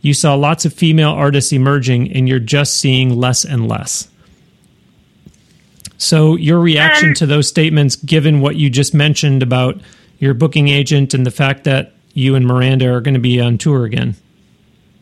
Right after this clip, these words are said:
Speaker 2: Well, my booking agent is a man.
Speaker 1: Oh,
Speaker 2: Um,
Speaker 1: okay,
Speaker 2: his
Speaker 1: okay.
Speaker 2: name, yeah, his name's Mark.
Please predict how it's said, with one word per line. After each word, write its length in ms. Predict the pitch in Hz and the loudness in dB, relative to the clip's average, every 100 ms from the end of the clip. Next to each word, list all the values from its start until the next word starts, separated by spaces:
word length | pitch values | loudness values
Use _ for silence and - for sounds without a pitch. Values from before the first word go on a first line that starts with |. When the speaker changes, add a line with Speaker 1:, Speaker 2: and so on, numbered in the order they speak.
| - _ | -20 _
Speaker 2:
Well, 140 | 240 240 | 2 2
my 160 | 240 | 2
booking 360 | 226 311 349 247 | 2 0 0 0
agent 300 | 226 208 196 | 0 0 0
is 140 | 175 | 0
a 80 | 180 | -2
man. 480 | 175 156 135 107 - | -2 -2 -2 -6 -6
Speaker 1:
Oh, 80 | 175 | 0
Speaker 2:
Um, 240 | 170 151 151 | 2 2 0
Speaker 1:
okay, 220 | 143 127 | -4 -4
Speaker 2:
his 200 | 139 160 | -4 -2
Speaker 1:
okay. 120 | 143 | 0
Speaker 2:
name, 200 | 127 175 _ - | -2 -2 _ -6
yeah, 180 | 185 175 | -2 0
his 220 | 202 202 | 0 -2
name's 260 | 208 196 180 | -2 -4 -4
Mark. 400 | 185 170 - | -4 0 -2